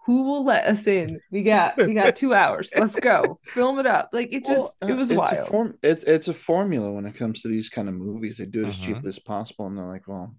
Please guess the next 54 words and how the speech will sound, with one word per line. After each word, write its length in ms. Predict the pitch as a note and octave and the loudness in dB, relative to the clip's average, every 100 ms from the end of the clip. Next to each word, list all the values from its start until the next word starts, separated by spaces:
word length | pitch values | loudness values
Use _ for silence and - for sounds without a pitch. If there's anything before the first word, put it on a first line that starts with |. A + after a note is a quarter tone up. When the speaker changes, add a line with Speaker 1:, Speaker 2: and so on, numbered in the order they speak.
| _ | _
Speaker 3:
this 280 | A#2 A2 - | -10 -8 -8
place 380 | - G2+ F#2 | -8 -8 -6
will 100 | F2+ | -8
let 120 | F#2 F2+ | -8 -8
us 260 | E2+ - _ _ _ _ - | -8 -12 _ _ _ _ -12
film 240 | G2+ F#2+ | -8 -6
there 180 | F#2 F#2 | -4 -4
all 120 | F#2 | -4
day 260 | F#2 F#2+ F#2+ | -4 -8 -8
for, 160 | - | -10
like, 160 | G2+ - | -10 -10
eight 200 | F#2+ - | -12 -10
bucks." 320 | G2 A#2 A#2 | -6 -4 -4
And, 100 | F#2 | -10
like, 120 | F2 - | -14 -14
that's 180 | G2+ G#2 | -10 -4
Speaker 2:
Yeah, 60 | |
Speaker 3:
great. 200 | C3+ D3+ F#2 | 2 2 0
Speaker 2:
let's 260 | - - | -10 -18
go 120 | - | -4
Speaker 3:
It 60 | A#2 | 0
Speaker 2:
do 40 | A#2+ | 4
Speaker 3:
doesn't 180 | D3+ A2 | 4 4
Speaker 2:
that. 100 | - | 4
Speaker 3:
fit 160 | E3+ | 4
any 440 | E3 D#3 C#3+ C3 C3 | 6 4 4 2 2
of 160 | B2 G#2+ | -2 0
the 80 | A#2 | -2
requirements, 800 | A2 - C3 D3 B2 A#2+ - - | 0 2 4 4 0 -4 -10 -8
uh, 120 | A2 - | -8 -2
or 160 | G2 | -2
look 200 | G#2+ C3+ | 0 0
like 120 | C3+ G#2 | 0 -2
a 80 | |
college, 480 | G2 A2+ D#3+ C3 A2+ | -2 0 2 2 -2
but 140 | - G#2+ | -6 -4
it'll 100 | G2+ | -4
be 140 | G#2 | -6
Speaker 2:
Who 80 | F#2+ | -8
Speaker 3:
cheap. 220 | B2 D#3 | -4 -2
Speaker 2:
gives 260 | B2 A2+ G2+ | 0 -2 -2
Speaker 3:
Like, 100 | C3 | 0
Speaker 2:
a 40 | |
Speaker 3:
all 40 | B3 | 2
Speaker 2:
shit? 80 | A#3 | 2
Speaker 3:
right, 100 | D3 - _ _ _ _ | 0 -6 _ _ _ _
that's 220 | D#3 F3 | 0 2
what's 120 | - | 0
important 460 | B2+ - C#3+ - G2+ | -2 0 0 -2 -4
here. 120 | G2+ | -8
That's 400 | A#2+ _ _ _ | -10 _ _ _
what's 100 | - | -4
Speaker 2:
Yeah, 80 | F#3 A3 G3 | 2 2 2
Speaker 3:
important. 240 | F3 E3 | 0 -4